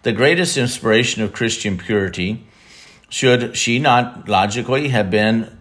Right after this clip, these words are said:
by inspiring and virginizing the youth, the first youth whom she had probably ever met, Joseph,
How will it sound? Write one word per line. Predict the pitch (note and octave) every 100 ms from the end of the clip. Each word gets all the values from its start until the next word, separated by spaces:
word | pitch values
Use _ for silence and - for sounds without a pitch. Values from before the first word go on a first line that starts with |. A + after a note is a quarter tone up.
| -
by | - F#2+ G2+
inspiring | A2 G#2 F2+ F#2 F#2+ A2+ B2 A#2+ -
and | G#2 G2+ F2+
virginizing | - A2 A#2 A#2 G2+ G2 F#2+ A2+ B2 -
the | F#2 F#2+
youth, | F2+ A#2 B2 A#2+ - - - - - - - -
the | G#2+
first | - C3+ D3+ -
youth | G2 G2+ A2 -
whom | A2+ A2 A#2
she | A2 - G#2
had | G#2 F2+
probably | G2+ G2+ G#2+
ever | G2+ F#2
met, | F#2 A2 C#3+ - -
Joseph, | F#2 F#2+ G2 - D3+ E3+